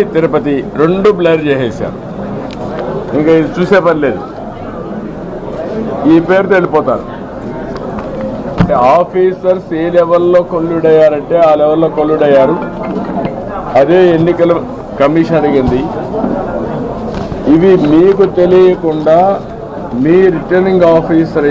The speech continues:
యొక్క కోడ్ నెంబర్ వాళ్ళకి ఇచ్చి వాళ్ళు డైరెక్ట్గా ఎంట్రీ చేసే పరిస్థితికి వచ్చారు. వాళ్ళు దొంగతనంగా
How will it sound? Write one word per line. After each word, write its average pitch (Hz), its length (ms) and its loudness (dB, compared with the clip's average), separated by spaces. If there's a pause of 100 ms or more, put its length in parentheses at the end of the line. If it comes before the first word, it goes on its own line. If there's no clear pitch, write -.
యొక్క 135 200 2 (720)
కోడ్ 165 380 4
నెంబర్ 170 340 2
వాళ్ళకి 143 320 2
ఇచ్చి 143 240 -2 (1200)
వాళ్ళు 160 220 2 (120)
డైరెక్ట్గా 185 640 2 (160)
ఎంట్రీ 180 280 0 (100)
చేసే 160 220 0 (100)
పరిస్థితికి 151 420 -2
వచ్చారు. 139 420 2 (2000)
వాళ్ళు 175 300 4 (160)
దొంగతనంగా 175 1120 0